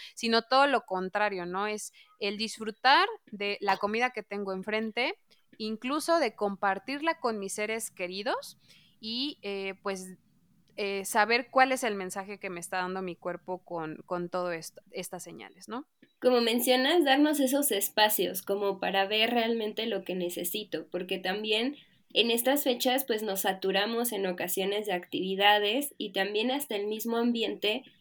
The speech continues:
Speaker 2: nos hace sentir como esa euforia. Y bueno, también sabemos que somos seres sociales, que convivimos en un ambiente y que tenemos también,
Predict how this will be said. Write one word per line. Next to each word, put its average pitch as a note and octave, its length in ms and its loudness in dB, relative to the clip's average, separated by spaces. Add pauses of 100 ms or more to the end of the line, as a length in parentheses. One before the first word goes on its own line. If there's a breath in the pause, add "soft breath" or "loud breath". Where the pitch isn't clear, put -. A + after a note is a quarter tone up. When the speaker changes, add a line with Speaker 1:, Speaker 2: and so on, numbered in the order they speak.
(140 soft breath)
Speaker 2:
nos A3 200 0
hace A#3 220 2
sentir G#3 600 0
como A3 340 2
esa G3+ 260 -2
euforia. A3+ 680 0 (400 soft breath)
Y C4+ 60 2
bueno, C#4+ 340 4
también A#3+ 320 4
sabemos C4 460 4
que G3+ 160 2
somos A3+ 420 0
seres A3 260 0
sociales, B3 640 2
que G3 140 -2
convivimos G3+ 600 -2
en F#3+ 140 -2
un G3 160 -2
ambiente A3 600 0
y G3 120 0
que F3+ 100 -2
tenemos G3 520 -4
también, F#3+ 440 0